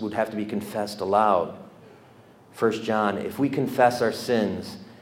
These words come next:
God is faithful and just and will forgive and cleanse us from all unrighteousness."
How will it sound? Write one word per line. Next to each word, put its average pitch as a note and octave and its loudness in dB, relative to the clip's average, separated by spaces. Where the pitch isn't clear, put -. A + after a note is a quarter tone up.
God A2 2
is A2+ -2
faithful G#2 0
and F#2+ -4
just G2 0
and G2 -6
will G2 -2
forgive G#2+ 0
and G2+ -8
cleanse G2+ -2
us F#2 -6
from F2+ -6
all G2+ 6
unrighteousness." F#2 -6